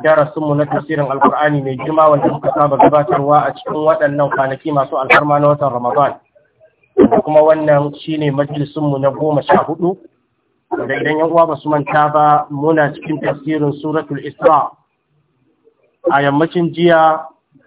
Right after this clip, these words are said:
muna cikin tafsirin aya ta saba'in da ainihin wato tara. Wanda kuma daga kan ayar ne, insha Allah ta'ala, za mu ci gaba, da ba mu kai ga ƙarasa tafsirin ta baki ɗaya ba.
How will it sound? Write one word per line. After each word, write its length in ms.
muna 440
cikin 400
tafsirin 880
aya 640
ta 460
saba'in 600
da 120
ainihin 320
wato 400
tara. 400
Wanda 240
kuma 240
daga 240
kan 240
ayar 320
ne, 160
insha 240
Allah 400
ta'ala, 320
za 160
mu 160
ci 80
gaba, 400
da 240
ba 80
mu 160
kai 240
ga 160
ƙarasa 400
tafsirin 480
ta 160
baki 240
ɗaya 240
ba. 120